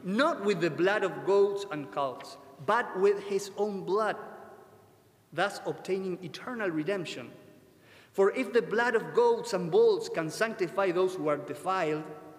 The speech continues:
when they're sprinkled, how much more will the blood of Christ cleanse our consciences from dead works to worship the living God?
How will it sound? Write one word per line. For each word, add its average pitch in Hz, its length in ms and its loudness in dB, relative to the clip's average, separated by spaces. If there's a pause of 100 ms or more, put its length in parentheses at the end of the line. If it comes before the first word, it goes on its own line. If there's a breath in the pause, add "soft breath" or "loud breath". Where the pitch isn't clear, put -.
(120)
when 135 120 -10
they're 127 120 -6
sprinkled, 170 640 -2 (460 loud breath)
how 254 200 2
much 262 300 0
more 233 240 4
will 226 200 -2
the 202 140 4
blood 214 400 0
of 214 80 0 (180)
Christ 202 360 -2 (100)
cleanse 196 360 -2
our 139 180 -6
consciences - 840 -10 (380 soft breath)
from 120 260 -12 (120)
dead 185 280 0
works - 480 -8 (540)
to - 80 -12
worship 165 1080 -4
the 127 100 -8
living 147 460 -4
God? 117 220 -8